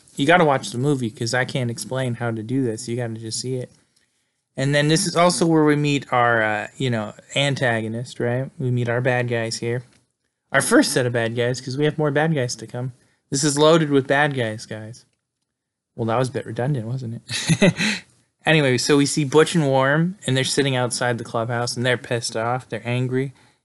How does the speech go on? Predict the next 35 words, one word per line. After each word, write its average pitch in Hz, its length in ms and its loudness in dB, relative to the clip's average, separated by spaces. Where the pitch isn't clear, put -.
They're 123 140 2
like, 120 180 2
"Oh, 151 300 4
we 147 120 2
hate 156 200 2
these 147 160 0
kids." 143 460 4
And 160 500 2
I 156 140 6
don't 208 140 6
know 180 160 6
if 165 60 2
this 165 160 2
is 131 120 -4
intentional. 160 720 0
Um, 120 560 0
maybe 151 300 4
it's 160 140 2
just 147 200 0
me, 123 580 -2
but 123 180 2
Butch 185 200 4
and 175 140 4
Warm 151 220 4
seem 143 240 -2
like 127 180 -2
they're 131 180 2
actually 135 260 0
a 120 40 0
little 120 240 -2
bit 113 240 -4
older 156 460 -2
than 139 180 0
the 147 80 -2
kids. 180 600 0